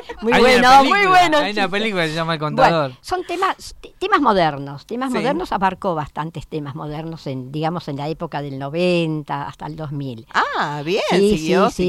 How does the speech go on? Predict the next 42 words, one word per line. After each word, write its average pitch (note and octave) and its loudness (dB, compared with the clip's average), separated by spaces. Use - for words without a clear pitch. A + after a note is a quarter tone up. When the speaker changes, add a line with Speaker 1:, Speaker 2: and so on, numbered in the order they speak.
Speaker 3:
siguió. E3 -2
Speaker 1:
sí, D3+ -6
sí, D#3+ -4
sí, E3+ -4
en E3+ -2
el F3 -6
Tortoni, A3 2
por D#3 -4
ejemplo, E3+ 0
en F3+ -4
las C3 -8
últimas C#3+ -10
épocas, F3 -4
porque C#3+ -12
trabajó A#2 -14
en C#3+ -8
San C#3+ -10
Telmo, D#3 -2
en D3+ -4
el D3 -12
Tortoni D#3+ -4
muchas D3+ -6
veces. F3 -4
El F3 -2
último D4 2
espectáculo G#3 0
que F3+ -4
ella F3 -2
realizó E3 -2
fue G3 -6
a E3 0
los E3 -6
setenta D#3+ -4
y E3 -4
seis A3+ -6
años A#3 -2
Speaker 2:
Ah, C3 -14
Speaker 1:
en D#3+ -2
Speaker 2:
mira. D#3+ 0
Speaker 1:
el D3+ -6
Café E3 -4
Tortoni. A#2+ -2